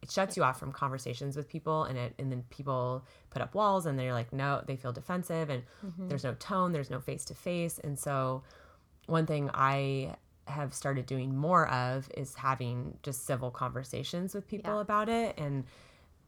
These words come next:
Speaker 1: even in, you were just talking, I was, I wanted to almost <laughs> make, make, like, a call to, if there's people who want to sit down,
Speaker 2: Yeah.
Speaker 1: who feel, who think differently than me and are willing to have an open conversation and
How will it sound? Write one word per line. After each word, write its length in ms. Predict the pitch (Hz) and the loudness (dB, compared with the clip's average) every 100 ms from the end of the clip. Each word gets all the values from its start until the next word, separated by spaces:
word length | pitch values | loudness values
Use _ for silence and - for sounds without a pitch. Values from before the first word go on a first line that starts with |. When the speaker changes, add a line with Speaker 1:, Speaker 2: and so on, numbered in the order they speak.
| - | -2
Speaker 1:
even 220 | 165 156 | 2 2
in, 180 | 135 139 | 2 0
you 160 | - 143 | 0 0
were 80 | 139 | 0
just 220 | 135 131 | -2 -6
talking, 460 | - 139 - 135 127 | 2 2 2 -2 0
I 120 | 131 | 0
was, 340 | 135 123 - - _ - - | 0 -2 -8 -14 _ -16 -6
I 140 | 135 | -2
wanted 260 | 135 139 143 | 2 2 4
to 100 | 147 | 2
almost 340 | 143 143 165 170 | 4 4 4 4
<laughs> 80 | |
make, 280 | 170 170 - - - 330 294 240 - | 4 4 -4 -14 -10 -8 -8 -10 -2
make, 120 | 254 240 | 2 4
like, 160 | 214 | 4
a 60 | 180 | 2
call 440 | - - 160 160 156 | 2 10 10 10 8
to, 240 | 170 123 | 4 4
if 140 | 147 | 4
there's 240 | - 151 151 | 4 4 2
people 480 | - 160 160 147 151 | -4 0 6 6 6
who 300 | 160 147 143 139 | 2 0 0 6
want 320 | 131 127 147 | 8 8 6
to 220 | 160 143 - | -2 -2 -4
sit 340 | - - 165 | -6 -2 0
down, 460 | - 117 165 156 139 | 4 6 6 6 2
Speaker 2:
Yeah. 320 | 175 190 165 | 0 2 2
Speaker 1:
who 60 | 240 | 2
feel, 340 | 160 143 147 139 | 2 0 0 -6
who 120 | 156 165 | -4 -2
think 240 | 151 151 | -2 0
differently 400 | 139 139 143 147 | -2 -2 -2 0
than 160 | 135 135 | 0 0
me 260 | 135 135 139 | 0 0 0
and 120 | 139 | -2
are 120 | 135 | -2
willing 320 | 139 135 139 | 0 0 -2
to 80 | 139 | -2
have 240 | 127 131 131 | 0 0 0
an 100 | 135 | -2
open 200 | 131 143 | -4 -4
conversation 760 | 127 131 127 - 131 131 202 214 | -4 -4 -4 -4 -6 -4 -4 -2
and 180 | 170 | -2